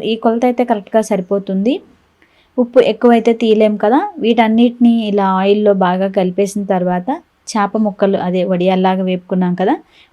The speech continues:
వాటిని కూడా వేసి ఈ మసాలాను మంచిగా పట్టించండి. ఇలా కలిపిన తర్వాత పొట్టు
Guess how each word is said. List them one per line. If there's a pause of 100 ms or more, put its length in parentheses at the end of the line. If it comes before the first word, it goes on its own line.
(100)
వాటిని
కూడా (100)
వేసి (460)
ఈ (140)
మసాలాను
మంచిగా
పట్టించండి. (640)
ఇలా (100)
కలిపిన (100)
తర్వాత (460)
పొట్టు